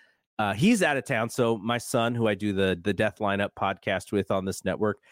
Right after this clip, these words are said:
he's gonna join the Giants show, so that'll be tomorrow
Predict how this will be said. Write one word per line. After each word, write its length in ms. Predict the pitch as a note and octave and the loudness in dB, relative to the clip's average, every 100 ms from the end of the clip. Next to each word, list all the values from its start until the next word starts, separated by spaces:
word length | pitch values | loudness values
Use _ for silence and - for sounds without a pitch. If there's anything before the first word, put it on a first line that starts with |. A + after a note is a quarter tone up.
| _ - | _ 0
he's 180 | F#3+ D#3 | 2 4
gonna 180 | E3+ | 2
join 640 | C3 C#3 D3 C#3+ C#3+ C#3 B2 | 2 2 2 4 2 0 -4
the 120 | A2+ | -8
Giants 400 | G#2+ B2+ A#2+ A2+ | -2 0 0 -4
show, 320 | - A#2+ A#2+ | 0 2 2
so 200 | A#2 - | 2 0
that'll 220 | G2 A2+ A2 | 0 0 0
be 140 | A2+ | -2
tomorrow 720 | - A#2 A2+ A#2 A#2 A#2 G#2+ | -4 -2 2 2 4 4 2